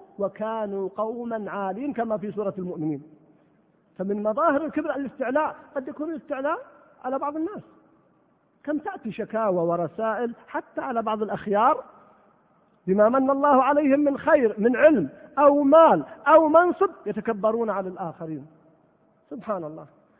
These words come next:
هارون الرشيد رحمه الله خرج من قصره يوما فإذا يهودي عند الباب والناس منتظرون عند الباب، قال له يهودي،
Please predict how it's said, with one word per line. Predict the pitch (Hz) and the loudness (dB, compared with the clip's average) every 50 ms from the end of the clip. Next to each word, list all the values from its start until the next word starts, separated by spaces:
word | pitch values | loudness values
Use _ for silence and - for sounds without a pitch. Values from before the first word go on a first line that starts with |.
| _ _ - | _ _ -6
هارون | 190 190 202 226 214 208 | -4 -4 -4 -4 -4 -4
الرشيد | 185 180 185 156 - 220 196 165 170 | -4 -6 -6 -10 -8 -10 -10 -8 -10
رحمه | 160 170 175 175 156 160 | -10 -10 -10 -8 -8 -8
الله | 165 175 175 175 165 151 - - _ _ _ _ _ _ _ | -10 -8 -8 -10 -10 -10 -14 -20 _ _ _ _ _ _ _
خرج | - - 220 220 202 170 196 | -8 -6 -4 -4 -4 -4 -6
من | 190 180 | -6 -6
قصره | 165 - 208 202 208 - 190 180 156 185 | -6 -6 -8 -8 -8 -8 -8 -8 -8 -6
يوما | 185 180 196 208 202 190 185 180 175 160 147 - - _ _ _ _ _ _ _ _ _ _ _ _ _ _ _ _ _ _ _ _ _ _ _ _ _ _ _ _ _ _ _ _ _ _ _ - | -6 -6 -6 -6 -6 -6 -6 -6 -6 -8 -10 -12 -20 _ _ _ _ _ _ _ _ _ _ _ _ _ _ _ _ _ _ _ _ _ _ _ _ _ _ _ _ _ _ _ _ _ _ _ -14
فإذا | - 165 196 185 185 208 196 | -8 -4 -4 -2 0 0 0
يهودي | 190 185 160 190 185 170 220 214 202 185 175 | 0 0 0 0 0 -2 -2 -2 -4 -2 -2
عند | 190 190 190 | -2 -2 -2
الباب | 180 170 165 208 214 214 190 - - - - _ _ _ _ _ _ _ - | 0 0 2 2 4 4 2 0 -4 -20 -20 _ _ _ _ _ _ _ -8
والناس | 165 175 175 190 202 190 - 196 | -6 -6 -4 -2 -2 -2 -4 -4
منتظرون | 185 180 175 - 190 180 185 202 208 202 196 | -6 -6 -6 -4 -4 -4 -2 -4 -2 -2 -2
عند | 185 196 185 185 | -2 -2 -2 -2
الباب، | 185 175 175 220 214 180 - - - - - - | -2 0 0 0 0 0 -4 -8 -20 -12 -4 -2
قال | 190 196 196 196 202 220 | 0 0 2 0 0 0
له | 214 170 175 | 0 2 2
يهودي، | 190 160 208 269 240 170 165 123 | 2 4 4 4 2 2 -2 -4